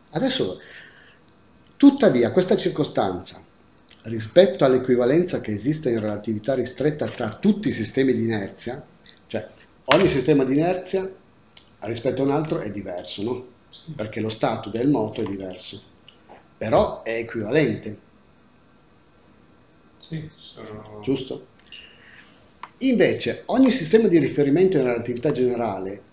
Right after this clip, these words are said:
Speaker 1: con tutti gli altri, anche se sono, eh, espressi in modo covariante,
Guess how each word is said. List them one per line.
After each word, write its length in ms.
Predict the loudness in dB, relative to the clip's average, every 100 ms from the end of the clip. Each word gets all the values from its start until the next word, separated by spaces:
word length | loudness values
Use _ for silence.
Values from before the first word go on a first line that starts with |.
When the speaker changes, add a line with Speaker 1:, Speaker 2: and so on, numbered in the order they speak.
| _
Speaker 1:
con 180 | 0 2
tutti 240 | 2 0 2
gli 100 | 2
altri, 320 | 2 -2 -2
anche 280 | 0 2 2
se 100 | 2
sono, 520 | 2 4 4 2 -6 -10
eh, 260 | -6 -2 -4
espressi 440 | -2 4 4 4
in 60 | 2
modo 240 | 2 0
covariante, 880 | -2 -2 -2 -2 -4 -8 -10 -10 -12